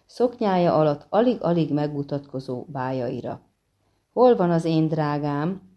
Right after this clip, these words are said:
énekelte Sináz közelebb úszva, "hiszen itt kellene lennie." "Itt volt, három órát várt, és elment." "Elment?" csodálkozott a szirén egy magas trillában.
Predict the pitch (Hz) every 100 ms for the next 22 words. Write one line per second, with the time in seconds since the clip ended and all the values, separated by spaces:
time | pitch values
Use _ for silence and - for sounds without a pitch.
0 | _ _ 226 233 165 - 156 151 143 -
1 | 185 175 180 180 - 233 175 156 147 147
2 | 143 143 123 - - _ _ 233 240 220
3 | 294 302 - 208 233 160 151 160 175 170
4 | 147 143 139 - _ _ _ _ _ _
5 | 269 277 180 180 180 - _ _ 214 220
6 | 180 170 180 170 156 160 156 151 - 147
7 | - - 165 151 131 - _ _ _ _
8 | _ _ _ _ _ _ _ _ - 160
9 | 175 185 180 147 131 - _ _ _ _
10 | _ _ _ _ _ _ - 214 208 156
11 | 156 156 156 147 147 214 190 175 175 -
12 | 151 185 226 175 151 - - 143 139 143
13 | 139 151 123 131 -